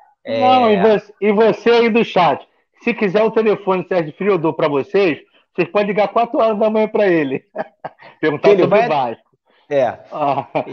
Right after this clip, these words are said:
Speaker 2: não
Speaker 1: E
Speaker 2: pergunta outra coisa não, que ele vai te xingar. De Vasco ele vai, ó, "Não, foi isso,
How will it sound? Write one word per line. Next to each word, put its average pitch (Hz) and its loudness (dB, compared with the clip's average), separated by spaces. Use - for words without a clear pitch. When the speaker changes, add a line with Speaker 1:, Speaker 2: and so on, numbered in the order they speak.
Speaker 2:
não 143 -4
Speaker 1:
E 147 -4
Speaker 2:
pergunta 196 2
outra 208 2
coisa 190 0
não, 190 -2
que 202 -2
ele 208 2
vai 196 0
te 202 -14
xingar. 160 -2
De 170 -6
Vasco 180 -2
ele 208 -2
vai, 190 0
ó, 170 0
"Não, 302 -6
foi 202 -14
isso, 247 -12